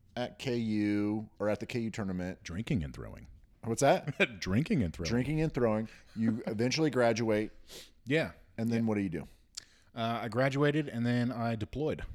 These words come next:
Speaker 1: Okay, so
Speaker 2: And
Speaker 1: were
Speaker 2: so
Speaker 1: you
Speaker 2: I had joined the Army in between semesters, my junior and senior year, in between,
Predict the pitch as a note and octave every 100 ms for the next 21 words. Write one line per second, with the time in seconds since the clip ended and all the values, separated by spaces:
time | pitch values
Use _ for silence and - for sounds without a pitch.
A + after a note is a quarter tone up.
0 | - - - - - G#2 - A#2 A2 A2
1 | A#2+ G2+ C#3+ D3+ F#2+ B2 C3 A#2+ A2 A2
2 | - _ _ - B2 C3+ G2 F2 G2 _
3 | _ _ - _ - _ _ _ C#3+ D3
4 | B2+ - C3+ B2 A#2+ A#2+ A#2+ - F2+ F#2
5 | - - - - - - - - - -
6 | - - - A2+ F#2 A2 A2+ A2+ F#2 G2
7 | F#2 G#2 G2 F2+ - F2 E2 B2 A#2 A#2+
8 | G#2+